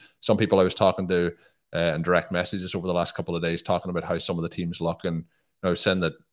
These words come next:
there is gonna be some of these teams that are sitting in fourth or fifth that are in a lot better position than some of the teams in first and second, and they're gonna start to fall down based on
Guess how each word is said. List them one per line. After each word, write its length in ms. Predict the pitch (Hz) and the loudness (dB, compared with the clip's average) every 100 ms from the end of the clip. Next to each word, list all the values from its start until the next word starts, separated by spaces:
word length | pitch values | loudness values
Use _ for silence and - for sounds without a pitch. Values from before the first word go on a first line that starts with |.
| _ _ _ _ | _ _ _ _
there 140 | 95 | 0
is 140 | 95 95 | 2 2
gonna 100 | 113 | -2
be 60 | |
some 160 | 104 98 | -2 -2
of 80 | 90 | -2
these 140 | 87 | -2
teams 280 | - 92 87 | -2 -4 -2
that 80 | 85 | -4
are 80 | 80 | -4
sitting 320 | - 87 87 | -2 -4 -4
in 140 | 85 | -6
fourth 360 | - 90 87 85 | -4 -2 -2 -2
or 140 | 85 | -4
fifth 380 | - - 87 - | -4 0 -2 -2
that 140 | 92 87 | -4 -2
are 240 | 82 78 | -2 -4
in 160 | - 87 | -4 0
a 60 | |
lot 200 | 90 85 | 2 2
better 180 | 95 85 | 2 -2
position 360 | 87 90 - 92 | -2 -2 -2 -2
than 100 | 85 | 0
some 160 | 104 | 0
of 60 | 82 | 0
the 160 | - | 0
teams 180 | 90 90 | 0 -2
in 80 | 82 | -2
first 340 | - 92 87 | 2 2 2
and 80 | 85 | -2
second, 360 | - 85 - 92 | 0 0 0 0
and 100 | 87 | 2
they're 160 | 85 | 2
gonna 160 | 87 92 | 2 -2
start 240 | - 85 | 0 -2
to 60 | - | -2
fall 280 | - 87 82 | 0 2 2
down 300 | 82 85 87 | 2 0 0
based 260 | 87 - | -2 -2
on 160 | 92 85 | -2 -4